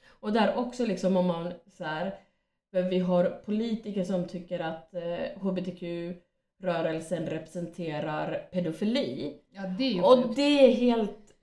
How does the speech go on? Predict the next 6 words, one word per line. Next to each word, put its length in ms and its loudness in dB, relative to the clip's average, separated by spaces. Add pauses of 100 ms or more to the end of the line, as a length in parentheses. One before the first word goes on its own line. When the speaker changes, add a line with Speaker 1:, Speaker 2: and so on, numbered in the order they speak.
Speaker 1:
taget 320 2
ur 160 2
en 160 2 (120)
s-, 240 -20 (920)
Speaker 2:
Kom-, 140 -14
Speaker 1:
och 140 -8